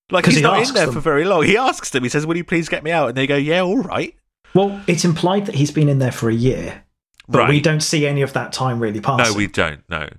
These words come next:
Speaker 1: And I think
Speaker 2: He
Speaker 1: his
Speaker 2: just
Speaker 1: parents are quite influential, right? Does one of them work in politics or something?
Speaker 2: The dad definitely is credited with having
Speaker 1: Right.
Speaker 2: got him out. And, and the, the mum's very like, "Oh, he did a great job. You should have seen him."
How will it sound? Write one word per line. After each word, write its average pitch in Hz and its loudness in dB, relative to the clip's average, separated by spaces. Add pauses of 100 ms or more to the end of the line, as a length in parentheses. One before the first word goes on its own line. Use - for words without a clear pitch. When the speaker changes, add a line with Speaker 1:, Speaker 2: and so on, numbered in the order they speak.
(300)
Speaker 1:
And 120 0
I 147 -2
think - -8
Speaker 2:
He 143 4
Speaker 1:
his - 2
Speaker 2:
just 139 0
Speaker 1:
parents 202 -4
are - -10
quite - -4
influential, 202 -8
right? 233 -8
Does - -14
one 180 -4
of 185 -8
them 185 -10
work 185 -6
in 190 -16
politics - -8
or 226 -10
something? 269 -18 (880)
Speaker 2:
The 147 2
dad 170 -2
definitely 127 -2
is 117 -8 (100)
credited 113 -6
with 104 -14
having 110 -10 (420)
Speaker 1:
Right. 104 2
Speaker 2:
got - 0
him 131 0
out. 123 -4
And, 151 -4
and 143 4
the, 139 2
the 151 2
mum's 151 2
very 135 -2
like, 127 -2
"Oh, - -6
he - -4
did 135 -2
a 127 -6
great 131 -4
job. 160 -2
You 117 -6
should 113 -4
have 147 0
seen 180 0
him." 147 0